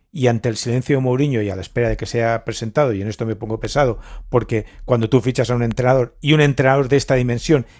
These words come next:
y de esta carga mediática tan importante, en el fondo el Madrid lo que ha hecho es, como tú bien decías, ha vuelto al pasado, ha vuelto al dos mil diez para intentar encontrar en el dos mil diez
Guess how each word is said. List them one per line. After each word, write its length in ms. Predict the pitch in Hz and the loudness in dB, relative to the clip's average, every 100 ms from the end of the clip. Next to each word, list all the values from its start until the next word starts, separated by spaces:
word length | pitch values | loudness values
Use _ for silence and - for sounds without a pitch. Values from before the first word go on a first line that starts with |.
| - | -2
y 100 | 147 | 2
de 120 | 170 | 4
esta 300 | 175 - 170 | 4 2 2
carga 320 | 160 156 143 | 4 4 2
mediática 760 | 135 131 131 147 135 - 117 - | 2 2 2 2 0 -4 -6 -2
tan 200 | 160 160 | 2 2
importante, 760 | 156 - 143 123 160 151 190 - - - 127 | 2 0 -2 0 0 0 -4 -6 -16 -14 -8
en 80 | |
el 80 | 107 | -6
fondo 240 | - 127 127 | -4 -2 0
el 80 | |
Madrid 260 | 123 117 135 | 0 0 0
lo 80 | 127 | 0
que 80 | 131 | 0
ha 60 | |
hecho 240 | 131 175 180 | 0 0 0
es, 260 | 147 - _ - | -2 -6 _ -16
como 200 | 87 85 | -14 -8
tú 100 | 107 | -4
bien 140 | 110 | -4
decías, 420 | 117 - 170 160 _ _ | -4 -4 -4 -6 _ _
ha 80 | 123 | -4
vuelto 260 | 117 113 | -2 0
al 80 | 131 | -2
pasado, 460 | 98 - 90 101 123 _ - | -2 -6 -8 -8 -14 _ -8
ha 60 | |
vuelto 280 | 101 120 120 | -2 -2 0
al 80 | 117 | -2
dos 160 | 113 | -2
mil 200 | 123 151 | 0 0
diez 280 | 160 226 226 - - _ | 4 4 2 -4 -20 _
para 160 | - 139 | 2 4
intentar 480 | 139 139 127 175 180 | 2 0 2 4 4
encontrar 460 | 170 147 131 156 | 2 -2 0 0
en 60 | 135 | 0
el 80 | 123 | -2
dos 180 | 131 | -2
mil 180 | 151 175 | 0 0
diez 260 | 165 190 | 2 0